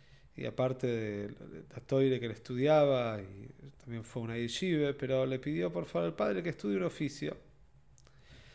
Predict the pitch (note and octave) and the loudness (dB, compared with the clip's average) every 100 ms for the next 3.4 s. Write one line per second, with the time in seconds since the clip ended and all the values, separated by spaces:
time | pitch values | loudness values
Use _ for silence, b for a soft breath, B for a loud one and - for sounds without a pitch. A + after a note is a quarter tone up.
0 | b b b b b - - - - D3 | b b b b b -20 -20 -20 -2 2
1 | D3+ D3 D3 C#3+ C#3 C#3 - D3 - - | 2 6 8 8 8 6 4 -4 -2 4
2 | G#3 F#3+ E3 E3+ E3+ D#3 D3 D3 C#3 C#3 | 6 6 4 2 2 2 2 0 0 2
3 | F#3 F3+ D3+ C#3+ | 8 10 8 6